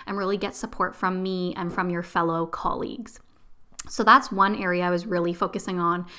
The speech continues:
in my business. I also used to run, um, my program Launch Your Nutrition Biz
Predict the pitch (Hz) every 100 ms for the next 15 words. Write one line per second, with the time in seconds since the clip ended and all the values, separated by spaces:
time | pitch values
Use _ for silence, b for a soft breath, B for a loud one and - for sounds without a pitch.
0 | B 208 208 262 220 175 180 233 359 -
1 | B B B B B 233 240 247 285 -
2 | 415 415 - 202 214 226 - 233 190 185
3 | 185 185 185 190 180 180 180 180 190 180
4 | 180 180 180 175 - 240 220 208 - 190
5 | 214 208 226 247 302 330